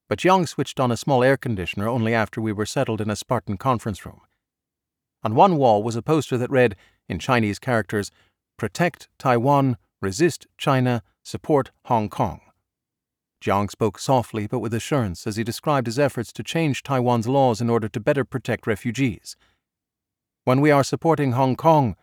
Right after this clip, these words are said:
he said, "we are thinking about how to resist China." In swallowing Hong Kong, Xi may have made it impossible to repeat the same playbook with Taiwan. But the fate of Ukraine has shown that a bullying neighbor has more extreme options.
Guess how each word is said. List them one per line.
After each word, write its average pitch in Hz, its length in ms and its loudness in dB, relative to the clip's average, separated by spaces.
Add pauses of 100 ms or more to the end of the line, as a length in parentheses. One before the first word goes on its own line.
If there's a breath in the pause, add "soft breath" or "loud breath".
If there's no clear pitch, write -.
(140)
he 120 140 0
said, - 280 -10 (540)
"we 127 100 4
are 123 100 6
thinking 143 360 -2
about 120 180 0
how 131 140 0
to 120 100 -4
resist 123 480 -2
China." 123 380 -4 (1700)
In 117 120 0
swallowing 180 440 0
Hong 117 240 0
Kong, 131 340 0 (320)
Xi 214 220 -4
may 175 140 0
have 127 120 0
made 127 140 2
it 117 80 0
impossible 117 640 -2
to 120 100 -6
repeat 120 320 -2
the 147 80 -6
same 110 260 -4
playbook 95 460 -2
with - 140 -8
Taiwan. 104 480 -2 (840)
But - 120 -10
the 87 80 -12
fate 123 200 0
of 101 80 -2
Ukraine 127 500 0
has 113 120 0
shown 107 300 -2
that 110 100 0
a 110 60 -2
bullying 135 440 2
neighbor 110 340 2
has 113 200 -2
more 117 180 0
extreme 110 440 -2
options. - 500 -4